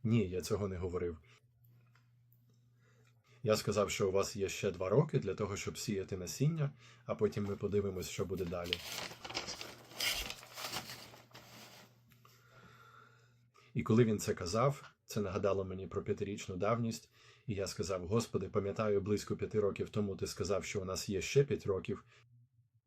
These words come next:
І щось мало статися ще у дві тисячі двадцятому». Господь відповів: «Правильно, мало статися щось велике,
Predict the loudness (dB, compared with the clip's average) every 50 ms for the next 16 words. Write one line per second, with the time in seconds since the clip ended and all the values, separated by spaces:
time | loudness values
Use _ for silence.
0 | _ _ _ _ _ _ _ _ _ _ _ _ -20 -20 -20 _ _ _ _ _
1 | _ _ _ _ _ _ _ _ _ _ _ _ _ _ _ _ _ _ _ _
2 | -20 -8 -4 -2 -2 0 4 4 2 2 2 0 0 0 0 -2 -2 -4 -2 -2
3 | -2 -2 -2 -4 -4 -4 -6 -6 -8 -10 -16 -20 -20 -20 _ _ _ _ _ _
4 | _ _ _ _ _ _ _ _ _ _ _ _ _ _ _ -10 -8 -4 0 2
5 | 4 4 4 2 0 0 2 2 2 0 0 2 2 2 2 0 0 0 0 0
6 | 2 0 -2 -2 -2 -6 -8 -12 _ _ _ _ _ _ _ _ _ _ _ _
7 | _ _ _ _ _ _ _ _ _ _ _ _ _ _ _ _ _ _ _ _
8 | _ 0 0 0 4 6 6 4 4 4 -4 -4 0 0 0 0 0 -4 -4 -6
9 | -10 -20 _ -20 -8 0 2 4 4 4 4 2 0 -4 -6 -8 -10 -12 -16 -20
10 | -20 -20 _ _ -14 -4 0 4 4 6 8 6 6 4 4 0 0 0 0 -2
11 | -2 -2 -2 -2 -2 2 4 4 4 2 2 0 2 4 4 4 4 4 0 -2
12 | -2